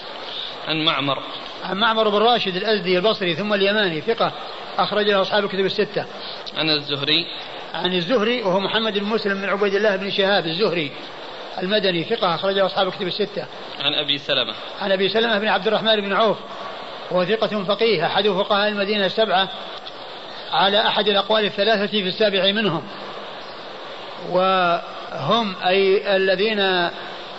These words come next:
Speaker 2: يعتبرون أو يعتبر، آه، أي واحد منهم مكمل للفقهاء السبعة، أبو سلمة بن عبد الرحمن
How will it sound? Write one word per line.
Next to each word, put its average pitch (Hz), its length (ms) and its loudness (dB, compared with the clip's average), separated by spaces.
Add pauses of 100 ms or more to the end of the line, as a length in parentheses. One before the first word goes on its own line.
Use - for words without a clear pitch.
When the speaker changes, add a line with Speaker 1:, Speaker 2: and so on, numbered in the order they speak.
(140)
Speaker 2:
يعتبرون 190 680 2
أو 180 380 2
يعتبر، 202 560 2
آه، 185 500 0 (400)
أي 220 400 0
واحد 202 340 2
منهم 190 480 -2 (160)
مكمل 190 540 0
للفقهاء 185 680 0
السبعة، 226 440 2
أبو 196 140 2
سلمة 202 340 0
بن 196 80 0
عبد 190 140 0
الرحمن 202 420 0